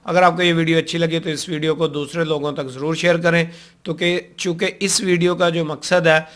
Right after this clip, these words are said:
वो, अ, दूसरे लोगों की मदद करना ही है। तो मिलते हैं किसी नेक्स्ट वीडियो में,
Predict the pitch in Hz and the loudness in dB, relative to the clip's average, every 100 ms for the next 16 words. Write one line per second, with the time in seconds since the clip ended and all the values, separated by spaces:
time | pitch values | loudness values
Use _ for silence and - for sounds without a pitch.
0 | - - 147 160 165 165 165 165 156 151 | -20 -14 0 6 6 6 2 -2 0 0
1 | 143 160 160 190 160 147 147 147 156 151 | -2 -4 -2 -2 0 0 -4 -4 -2 0
2 | 165 165 135 120 113 107 101 - _ _ | 0 -2 -4 -6 -8 -10 -12 -16 _ _
3 | _ _ _ 131 123 139 165 165 190 175 | _ _ _ -18 -10 -4 -2 2 2 2
4 | 170 175 165 170 190 165 160 156 151 | -4 0 0 0 -2 0 2 2 0